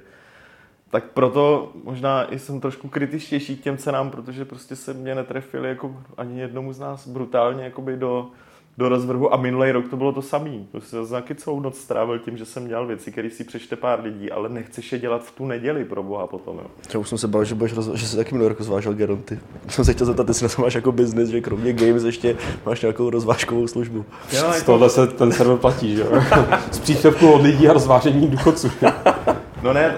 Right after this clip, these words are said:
Speaker 1: od Číně vlastně je to čtrnáct dní, jsem měl šedesátku, jsem ho taky vozil domů, ty vole.
Speaker 3: No,
Speaker 1: Tak,
Speaker 3: a
Speaker 1: takže
Speaker 3: než
Speaker 1: tak,
Speaker 3: tady se
Speaker 1: takže já
Speaker 3: dostaneme
Speaker 1: mám
Speaker 3: k tomu, že bychom
Speaker 1: ne,
Speaker 3: si tady
Speaker 1: dobrý,
Speaker 3: rýsovali,
Speaker 1: dobrý.
Speaker 3: jak, jaký máš rodinný vztahy a
Speaker 1: Dobře, já jenom, jenom chci říct, že, eh, tam jde čistě jenom o ohlášení cen. Jo, a ten,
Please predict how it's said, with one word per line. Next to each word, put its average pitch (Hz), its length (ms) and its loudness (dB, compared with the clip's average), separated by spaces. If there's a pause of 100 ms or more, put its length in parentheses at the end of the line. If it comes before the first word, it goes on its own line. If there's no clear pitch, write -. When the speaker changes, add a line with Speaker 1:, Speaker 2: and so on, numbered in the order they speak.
Speaker 1:
od 120 160 -4
Číně 147 240 -4
vlastně 139 340 -2 (220)
je 127 80 -8
to 139 100 -12
čtrnáct 131 380 -6
dní, 131 100 -12
jsem 127 160 -14
měl 131 140 -10
šedesátku, 131 600 -12
jsem 139 180 -18
ho 143 80 -12
taky 131 220 -14
vozil 113 340 -14
domů, 98 200 -16 (140)
ty - 60 -20
vole. 117 200 -18 (460)
Speaker 3:
No, 143 300 10
Speaker 1:
Tak, 131 100 10
Speaker 3:
a 131 140 8
Speaker 1:
takže 143 180 8
Speaker 3:
než 160 120 10
Speaker 1:
tak, 185 140 8
Speaker 3:
tady 165 240 10
se - 80 -4
Speaker 1:
takže 151 260 6
já 185 60 8
Speaker 3:
dostaneme 143 180 8
Speaker 1:
mám - 80 6
Speaker 3:
k - 40 -4
tomu, 165 140 8
že 151 100 8
bychom 151 220 6
Speaker 1:
ne, 156 60 8
Speaker 3:
si 160 60 10
tady 151 180 10
Speaker 1:
dobrý, 156 160 10
Speaker 3:
rýsovali, 151 500 8
Speaker 1:
dobrý. 147 140 2
Speaker 3:
jak, 135 240 0
jaký 139 260 0
máš 147 200 2
rodinný 135 300 2
vztahy 135 440 0
a - 80 2
Speaker 1:
Dobře, 147 200 2
já 123 160 6
jenom, 170 220 2 (160)
jenom 175 220 0
chci 175 200 -2
říct, 139 180 -4
že, 131 340 -2 (380)
eh, - 20 -6
tam 123 200 -4
jde 131 80 -4
čistě 123 320 -10
jenom 117 240 -6
o 101 160 -10
ohlášení 107 520 -10
cen. 87 340 -14 (380)
Jo, 92 240 -4
a 107 60 -10
ten, 120 340 -8